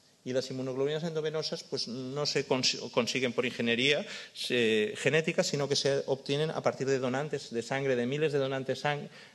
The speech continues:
mm, sanos, normalmente son pools de mil a quince mil donantes,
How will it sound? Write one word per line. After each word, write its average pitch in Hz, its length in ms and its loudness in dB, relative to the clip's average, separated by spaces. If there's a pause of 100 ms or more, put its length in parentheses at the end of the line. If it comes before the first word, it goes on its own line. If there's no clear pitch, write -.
mm, 127 640 -6
sanos, 156 500 -2
normalmente 127 420 0
son 127 220 -4
pools 131 380 -2
de 120 100 2
mil 131 300 0
a 110 100 2
quince 117 320 -6
mil 123 160 -2
donantes, 143 560 0